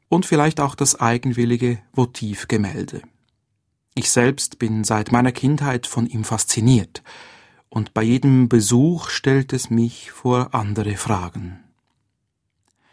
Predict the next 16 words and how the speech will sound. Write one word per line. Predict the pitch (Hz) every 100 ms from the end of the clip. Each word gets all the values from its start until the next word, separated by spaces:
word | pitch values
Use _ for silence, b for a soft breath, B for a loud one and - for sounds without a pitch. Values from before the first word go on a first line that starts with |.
| _ _ -
Das | 135 143
riesige | 202 190 170
Fresko | - 170 190 - 180 170
zeigt | - - 135 143 143 - - b b b b -
den | 139
völkermordenden | 120 - 147 180 - 151 131 123 135 143 139 123 127 123
Totentanz | 135 139 139 127 123 110 107 - - b b b b
des | - -
Ersten | 120 120 - 123 104
Weltkrieges, | 95 - - 110 - - - - - _ _ _ _ _ _ -
wie | 113
es | 104 -
vom | - 95 92
Wallfahrtsbüro | 98 101 98 - - 104 95
beschrieben | 110 110 104 98
wird. | 107 -